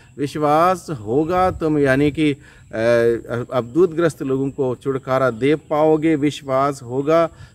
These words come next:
तो सारी समस्या का समाधान ढूंढ पाओगे, विश्वास होगा बीमारी से चंगाई प्राप्त कर पाओगे, विश्वास होगा सब कुछ कर पाओगे। प्रभु यीशु मसीह यही बात अपने शिष्यों को, अ, बताता है।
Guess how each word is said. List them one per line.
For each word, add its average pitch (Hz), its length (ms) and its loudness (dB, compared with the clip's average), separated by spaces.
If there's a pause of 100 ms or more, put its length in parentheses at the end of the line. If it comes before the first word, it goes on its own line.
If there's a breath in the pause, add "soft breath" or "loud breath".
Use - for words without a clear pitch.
तो 135 80 -8
सारी 139 320 0
समस्या 135 520 -6
का 135 120 -8
समाधान 127 680 -4
ढूंढ 135 300 -2
पाओगे, 143 480 2
विश्वास 143 600 -4
होगा 143 260 -2
बीमारी 131 500 -2
से 151 300 -4 (320 soft breath)
चंगाई 135 360 0
प्राप्त 131 460 -6
कर 151 120 -6
पाओगे, 147 420 0
विश्वास 135 600 -4
होगा 135 260 -4
सब 135 260 -12 (120)
कुछ 160 180 -10
कर 156 220 -8
पाओगे। 127 400 -6
प्रभु 123 260 -10
यीशु 135 320 -4
मसीह 123 320 -6 (400 soft breath)
यही 131 240 0
बात 131 340 0
अपने 131 240 -8
शिष्यों 156 460 -10
को, 135 220 -6 (340 soft breath)
अ, 110 140 -2
बताता 117 680 -2
है। 131 440 -2